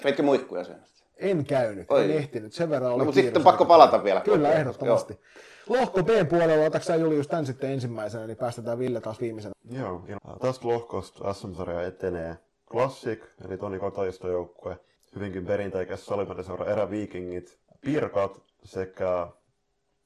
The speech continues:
Speaker 3: O I F ja Tiikereiden
Speaker 2: Sinne se yksi yllätys, yllätysnosto. Muistaakseni viime vuonna myös, kun oli puhetta, eikö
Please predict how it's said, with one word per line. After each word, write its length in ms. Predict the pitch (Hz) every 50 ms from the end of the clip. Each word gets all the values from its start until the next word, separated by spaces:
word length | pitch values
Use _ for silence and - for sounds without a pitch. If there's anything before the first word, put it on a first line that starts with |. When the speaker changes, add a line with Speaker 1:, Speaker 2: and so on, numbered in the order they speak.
| - - _ _ _ _
Speaker 3:
O 200 | - 120 123 117
I 80 | 107 104 98 92
F 260 | - - - 92 90
ja 60 | 90
Tiikereiden 540 | 90 98 95 90 92 85 92 92 - - 92 -
Speaker 2:
Sinne 140 | 127 127
se 140 | 123 - 139
yksi 280 | 143 143 143 - - 156
yllätys, 480 | 147 143 135 117 - 113 - - - _ -
yllätysnosto. 920 | 160 170 160 127 110 120 117 139 135 135 139 131 - - - 117 - - _ - - - - - _ _ _ _
Muistaakseni 640 | - 180 185 220 208 - 220 202 - 202 190 180 165
viime 340 | 180 233 240 220 202 165 139
vuonna 260 | 135 139 139 135 131
myös, 440 | 135 143 147 151 147 - - _ _ _ _ _ _ - -
kun 160 | - 139 135
oli 100 | 135 -
puhetta, 360 | - 151 139 135 127 - 127
eikö 120 | 127 117